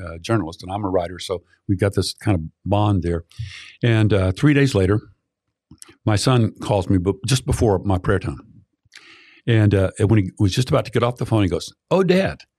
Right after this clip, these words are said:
I just won Best Feature Writer in the state of Missouri again."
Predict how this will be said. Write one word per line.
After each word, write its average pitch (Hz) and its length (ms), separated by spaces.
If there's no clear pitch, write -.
I 110 120
just 160 380
won 113 360
Best 90 400
Feature 131 280
Writer 90 360
in 92 80
the 92 60
state 104 280
of 98 120
Missouri 107 460
again." - 260